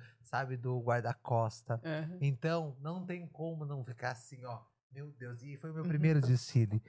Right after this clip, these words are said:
Speaker 1: O primeiro desfile que eu assisti, entendeu? Aí depois foi o Ne-, a Neon, do Dudu Bertolini.
Speaker 2: Sim.
Speaker 1: Do Dudu Bertolini, é, eu, eu fiz só duas vezes. E o último foi pra fechar a Neon, né, que teve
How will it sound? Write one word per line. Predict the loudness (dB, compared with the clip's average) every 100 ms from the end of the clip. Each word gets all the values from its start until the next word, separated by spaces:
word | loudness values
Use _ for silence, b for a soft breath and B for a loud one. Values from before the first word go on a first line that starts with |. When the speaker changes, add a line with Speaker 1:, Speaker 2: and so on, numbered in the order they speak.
| B B
Speaker 1:
O |
primeiro | 4 4 0
desfile | 2 4 4
que | 4
eu |
assisti, | 2 0 -4 0 0 -2 b b b b
entendeu? | 6 6 6
Aí | 4
depois | 2 0 -2 4
foi | 4 4
o | -2
Ne-, | -2 -2
a | -4
Neon, | -2 2 4 2 0
do | -2 -2
Dudu | -2 0
Bertolini. | 2 4 6 4 4 2 0
Speaker 2:
Sim. | -2 -8 -6 -8 -6 2
Speaker 1:
Do | 4
Dudu | 6 6 6
Bertolini, | 4 4 4 4 4 2 4
é, | 4 6 6 4 4
eu, | 4 4 4
eu | 4
fiz | 4 2 2
só | 4 2
duas | 4 2 2
vezes. | 2 2 -2 b b
E | 0 4
o |
último | 4 2 2 2
foi | 4 4
pra | 4
fechar | 4 2 4 4 6
a |
Neon, | 6 6 4 0 B B -2
né, | 4 4
que | 4
teve | 2 2 4 4 2